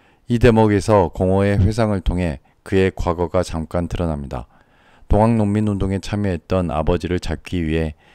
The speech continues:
외놈들은 부모와 동생들이 있는 집을 모두 불태웠습니다. 홀로 도망친 공호는 여덟 살 때 한 스님을 만나게 되고 그때부터 절 생활을 시작했던 것입니다.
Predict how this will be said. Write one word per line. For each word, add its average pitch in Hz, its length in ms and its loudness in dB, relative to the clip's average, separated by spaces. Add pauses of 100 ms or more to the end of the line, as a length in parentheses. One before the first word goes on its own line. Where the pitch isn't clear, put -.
(180)
외놈들은 95 680 0
부모와 92 560 2
동생들이 90 600 0
있는 82 300 -4
집을 82 400 -2
모두 78 340 0
불태웠습니다. 78 840 -2 (640)
홀로 127 240 4
도망친 104 560 0
공호는 85 560 -2 (100)
여덟 90 300 0
살 90 220 -2
때 90 340 -2
한 107 240 -2
스님을 107 460 -2
만나게 85 400 -2
되고 78 380 -2 (420)
그때부터 95 800 2
절 98 240 4
생활을 98 400 -2
시작했던 - 500 -6
것입니다. 76 500 -6